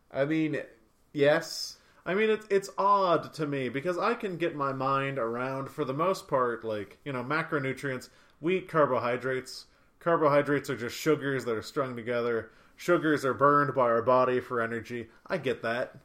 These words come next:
Speaker 1: Protein's like acid.
Speaker 2: Yeah, branch chain amino acids.
Speaker 1: Yeah.
Speaker 2: And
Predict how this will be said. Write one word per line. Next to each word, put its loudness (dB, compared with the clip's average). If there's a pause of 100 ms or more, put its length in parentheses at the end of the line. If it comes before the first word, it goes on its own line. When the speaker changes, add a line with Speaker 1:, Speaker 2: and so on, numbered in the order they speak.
(380)
Speaker 1:
Protein's 0
like 2
acid. -6 (440)
Speaker 2:
Yeah, 0 (100)
branch 0
chain -4
amino 0
acids. -6
Speaker 1:
Yeah. -2 (360)
Speaker 2:
And -2